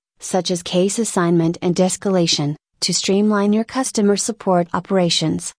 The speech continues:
Start pursuing the Salesforce online certification course, as there will be multiple job roles present in this field.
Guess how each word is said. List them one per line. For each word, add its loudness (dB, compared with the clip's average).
Start 0
pursuing 0
the 2
Salesforce 0
online 2
certification 0
course, 0
as -4
there 2
will 2
be 4
multiple 2
job 0
roles 2
present 0
in 2
this 0
field. 0